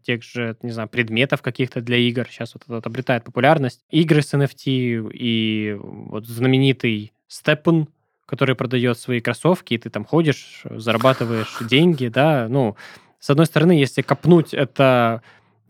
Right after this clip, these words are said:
Speaker 1: организация имеет очень много признаков финансовой пирамиды.
Speaker 2: Да, так
Speaker 1: Да.
Speaker 2: и есть. <laughs>
Speaker 1: Да, но как бы сама идея, э, применения, она, возможно,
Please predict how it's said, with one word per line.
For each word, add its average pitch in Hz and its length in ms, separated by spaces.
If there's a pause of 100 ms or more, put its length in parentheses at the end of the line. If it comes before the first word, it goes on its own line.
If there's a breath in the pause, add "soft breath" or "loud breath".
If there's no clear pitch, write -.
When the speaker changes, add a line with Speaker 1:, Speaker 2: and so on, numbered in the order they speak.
(140)
Speaker 1:
организация 147 680
имеет 139 340
очень 147 180
много 151 220
признаков 135 560
финансовой 127 440
пирамиды. 165 580 (100)
Speaker 2:
Да, 123 220 (200)
так 156 140
Speaker 1:
Да. 131 380
Speaker 2:
и 165 40
есть. - 280 (100)
<laughs> - 140
Speaker 1:
Да, 147 380
но 165 460
как 143 220
бы 131 380 (200 loud breath)
сама 165 460
идея, 135 760
э, 120 180
применения, 123 800
она, 139 640
возможно, 127 800